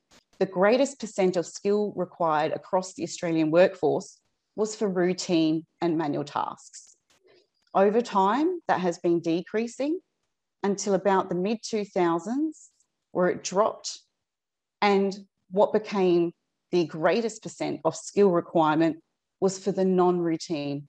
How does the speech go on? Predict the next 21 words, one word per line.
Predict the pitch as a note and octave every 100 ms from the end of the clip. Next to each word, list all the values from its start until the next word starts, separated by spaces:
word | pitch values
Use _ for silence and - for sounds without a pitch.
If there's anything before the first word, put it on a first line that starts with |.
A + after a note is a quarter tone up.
| _
and | - D#3+
cognitive. | - D#3 D3+ - A2 C#3 _ _ _ _ _ _ _ _ _ _
So | A#3
that | G#3+ C4+ C4+
is | A3+
now | G3+ G3
the | F3
greatest | D#3+ F3+ A3 A#3+ -
percent | A3+ F#3 E3+
of | E3
skill | D#3+ - F#3 F#3 F3
requirement | E3+ - F3+ E3+ D#3 D3 - _
across | - - G3+ F#3+ F#3+
our | F#3 E3
Australian | E3 - F3 E3 D#3+ D#3+
workforce. | F#3+ G3 - D3 - - _ _ _
So | - F#3+
that's | G3 G3 G3+
why | G3+ F#3+
we're | F3 F3
seeing | - F3+ E3+ E3